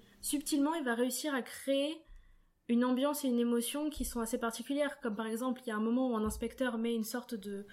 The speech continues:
de petit chausson sur ta... sur sa chaussure pour fracasser le suspect. Et, euh, je sais pas, la façon dont il met ça en scène, du point de vue des inspecteurs, c'est bienveillant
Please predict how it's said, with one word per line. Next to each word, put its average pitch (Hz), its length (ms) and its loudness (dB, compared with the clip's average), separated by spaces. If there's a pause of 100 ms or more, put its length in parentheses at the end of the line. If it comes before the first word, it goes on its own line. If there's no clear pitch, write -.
(160)
de 208 60 2
petit 226 300 -4
chausson 277 400 0
sur 277 180 -4
ta... 233 220 -6
sur - 140 -10
sa 240 120 -2
chaussure 262 380 0
pour 214 140 -10 (160)
fracasser 240 420 -2
le 220 40 -4
suspect. 285 440 -4 (1400)
Et, 226 240 4
euh, 208 280 -2 (920)
je 214 100 -8
sais 254 160 -2
pas, 311 160 -2 (320)
la 233 160 0
façon 262 300 -2
dont 311 80 2
il 254 100 4
met 254 120 4
ça 285 180 0
en 262 100 2
scène, 269 240 2 (1600)
du 233 80 -4
point 269 180 2
de 269 60 2
vue 311 80 4
des 247 120 2
inspecteurs, 262 540 0
c'est 240 260 0
bienveillant 240 640 0